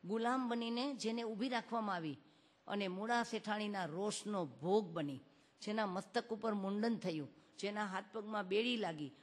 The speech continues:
અને એ બાળકીને ત્રણ ત્રણ દિવસ સુધી ભંડકિયામાં પૂરીને પારાવાર પીડા વેઠવી પડી. એ કેવા કર્મનો ઉદય કહેવાય? જ્યારે આત્માના પ્રદેશે સફેદ વર્ણના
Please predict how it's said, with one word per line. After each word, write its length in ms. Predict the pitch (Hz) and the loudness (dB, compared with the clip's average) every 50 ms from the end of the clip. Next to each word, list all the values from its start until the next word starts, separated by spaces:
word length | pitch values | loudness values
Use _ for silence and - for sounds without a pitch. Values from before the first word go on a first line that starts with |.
| - - - | -20 -10 -6
અને 180 | - 202 202 | -4 -4 -4
એ 180 | 202 214 233 240 | -2 -2 -2 -2
બાળકીને 580 | 226 208 202 202 196 202 - 214 214 220 220 214 | 0 0 -2 -2 -2 -4 -4 -4 -2 -2 -4 -4
ત્રણ 320 | - - 226 240 254 262 | -4 -2 0 0 0 0
ત્રણ 280 | 247 254 262 262 233 208 | 0 0 -2 -2 -2 -2
દિવસ 260 | 185 233 233 233 214 | -2 -2 0 0 0
સુધી 320 | - - 233 202 175 220 | -2 -2 -4 -4 -4 -4
ભંડકિયામાં 840 | 175 139 156 185 196 220 240 233 - 233 233 226 220 214 190 139 - | -4 -4 -2 -2 0 0 -2 -2 0 0 0 0 0 -2 -4 -4 -2
પૂરીને 400 | 208 247 254 240 175 147 123 - - - - - - _ _ _ _ _ _ _ _ _ _ _ _ - | 0 0 0 0 -2 -4 -8 -10 -16 -20 -20 -20 -20 _ _ _ _ _ _ _ _ _ _ _ _ -2
પારાવાર 460 | - 196 220 240 262 247 254 240 233 | 0 2 2 2 2 4 2 2 0
પીડા 280 | 240 - 247 226 208 | 0 0 2 2 2
વેઠવી 380 | 190 185 202 202 - - 190 180 | 2 2 0 -2 -2 -2 -4 -4
પડી. 280 | - - 156 143 131 131 - - - - - | -4 -4 -6 -6 -6 -8 -12 -18 -20 -20 -10
એ 180 | - - 208 220 | -2 -2 0 0
કેવા 300 | 208 - 220 214 226 220 | 0 0 0 0 0 0
કર્મનો 400 | 214 214 208 208 214 208 208 202 | 0 -2 -2 -2 -2 -2 -4 -4
ઉદય 180 | 196 190 196 | -4 -4 -4
કહેવાય? 440 | 190 - 196 185 190 196 208 208 208 - - - - - - - | -4 -4 -4 -2 -2 -2 -2 -4 -6 -10 -16 -20 -20 -20 -8 -4
જ્યારે 440 | - 180 175 185 196 202 208 208 | 0 0 2 2 0 0 0 0
આત્માના 520 | 190 - 185 - - - 196 190 190 185 175 | 0 -2 -4 -4 -4 -4 -2 0 0 0 0
પ્રદેશે 800 | - - 180 175 170 180 175 165 - - 185 190 196 208 202 - - - - - | 0 0 0 0 2 0 0 0 0 -2 -2 0 0 -2 -2 -4 -10 -18 -18 -10
સફેદ 520 | - - - 190 180 - 226 254 254 226 220 | -8 -4 -4 -4 -4 0 0 2 2 2 2
વર્ણના 680 | 196 202 190 185 180 180 175 170 170 180 190 208 233 | 0 0 0 0 0 -2 0 0 0 0 0 0 -4